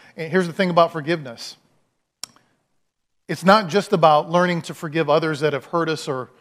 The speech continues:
you know, wronged us. Sometimes that, that, that, that is part of it. Sometimes the person we have to forgive is ourselves. And that can be the hardest person to forgive. And it, it can come in so many different layers.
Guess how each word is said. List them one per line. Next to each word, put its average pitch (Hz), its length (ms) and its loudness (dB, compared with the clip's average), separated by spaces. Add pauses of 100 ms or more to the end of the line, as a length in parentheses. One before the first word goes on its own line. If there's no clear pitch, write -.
(460)
you 151 100 -12
know, 127 140 -10
wronged 147 440 2
us. 160 460 -2
Sometimes 170 840 2
that, 165 180 0
that, 170 240 -2
that, 151 220 2
that 151 180 0
is 165 100 -2
part 170 240 0
of 123 100 -8
it. 156 120 -16 (580)
Sometimes 175 800 2 (320)
the - 80 -18
person 180 260 -2
we 156 80 -2
have 156 100 -2
to 143 80 -18
forgive 156 400 -4
is 151 260 -4
ourselves. 147 800 -4 (840)
And 143 60 -4
that 185 100 0
can 165 80 -12
be 143 80 -10
the 139 80 -6
hardest 165 320 0
person 113 460 -18 (480)
to 147 100 -16
forgive. 117 380 -14 (760)
And 202 100 2
it, 202 120 -4
it 175 80 -6
can 170 160 -4
come 254 180 2
in 196 100 -2
so 226 240 2
many 220 220 0
different 180 380 -2
layers. 123 640 -4